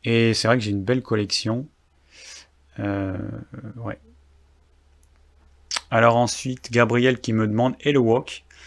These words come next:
Alors le wok, c'est un truc que j'utilise pas. Moi, je, là, en fait, je vais faire une cuisson type wok,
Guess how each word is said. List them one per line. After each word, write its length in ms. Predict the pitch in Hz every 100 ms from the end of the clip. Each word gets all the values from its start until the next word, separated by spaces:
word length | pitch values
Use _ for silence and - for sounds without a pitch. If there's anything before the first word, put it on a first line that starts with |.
| - - _ -
Alors 220 | 113 120
le 100 | 135
wok, 540 | 139 127 151 160 - - -
c'est 220 | - -
un 160 | 123 127
truc 320 | - 156 170 _ _
que 540 | - 117 113 110 107
j'utilise 800 | 107 104 110 165 - 135 127 -
pas. 440 | - 120 117 131 160 - _ _ - - - - _ _ _ _ _ _ _ -
Moi, 560 | 135 127 123 127 135 147
je, 520 | 127 127 127 123 117 - - - - - -
là, 260 | 120 127 131 135 135
en 100 | 120
fait, 140 | 160
je 60 | 143
vais 80 | 131
faire 120 | 147
une 100 | 131
cuisson 320 | - - 143
type 260 | - - - 139
wok, 400 | 160 - -